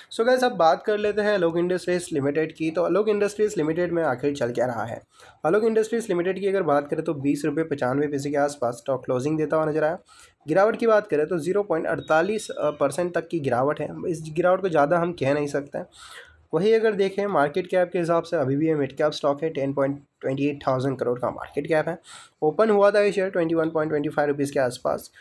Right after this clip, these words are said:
और स्टॉक ने हाई भी लगाया था ट्वेंटी वन पॉइंट फ़ोर्टी रुपीज़ के आसपास का और लो की बात करें तो यहाँ पर ट्वेंटी पॉइंट सिक्सटी रुपीज़ के आसपास का लो भी है। So लेवल्स यहाँ पर शानदार हैं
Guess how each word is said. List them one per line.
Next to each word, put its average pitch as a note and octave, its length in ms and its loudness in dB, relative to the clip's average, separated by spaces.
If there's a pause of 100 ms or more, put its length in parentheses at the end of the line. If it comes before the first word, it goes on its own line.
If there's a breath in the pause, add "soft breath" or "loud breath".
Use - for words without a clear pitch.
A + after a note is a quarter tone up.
(240 loud breath)
और B2 280 -2
स्टॉक D3+ 340 -2
ने D#3+ 80 -2
हाई C#3 220 -2
भी E3 80 -2
लगाया D#3+ 240 2
था D#3 100 -6 (440)
ट्वेंटी D3 180 -4
वन D3+ 160 -2
पॉइंट C#3+ 320 -2
फ़ोर्टी C3+ 180 -8
रुपीज़ C#3 260 -6
के C#3+ 60 0
आसपास C#3+ 340 -2
का C3+ 200 -6 (380 loud breath)
और D#3+ 100 0
लो F3+ 180 0
की G#3+ 100 -4
बात F#3+ 220 2
करें D3+ 220 0
तो D#3+ 60 -6
यहाँ D3 160 -2
पर D3+ 140 -4
ट्वेंटी D3 200 -2
पॉइंट D#3 260 -6
सिक्सटी D3 300 -8
रुपीज़ C#3+ 260 -4
के C#3+ 60 -2
आसपास C3 240 -6
का B2 100 -8
लो B2 160 -6
भी D3 120 -4
है। D#3+ 140 -8 (360 loud breath)
So B3 200 0
लेवल्स G#3 400 2
यहाँ F3+ 180 4
पर G3 160 0
शानदार E3 580 2
हैं E3+ 140 -4